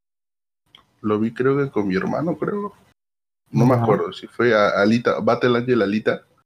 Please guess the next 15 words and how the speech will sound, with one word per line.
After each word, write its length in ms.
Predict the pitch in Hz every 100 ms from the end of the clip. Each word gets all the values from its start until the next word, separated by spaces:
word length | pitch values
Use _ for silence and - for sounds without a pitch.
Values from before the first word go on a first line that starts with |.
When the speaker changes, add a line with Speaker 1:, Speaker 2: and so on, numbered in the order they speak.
| _ _ _ _ _
Speaker 2:
Ah, 140 | - 131
Speaker 1:
Que 60 | 135
Speaker 2:
ya. 300 | 143 143 120
Speaker 1:
me 60 |
pareció, 360 | 104 104 117 110
me 180 | 110 104
pareció 320 | 101 101 139
muy 140 | 151 135
buena, 380 | 127 95 87
en 80 | 98
sí, 220 | - 110 107
con 180 | 110
la 60 | 101
adaptación 500 | 92 - 92 107 110
del, 400 | 107 104 92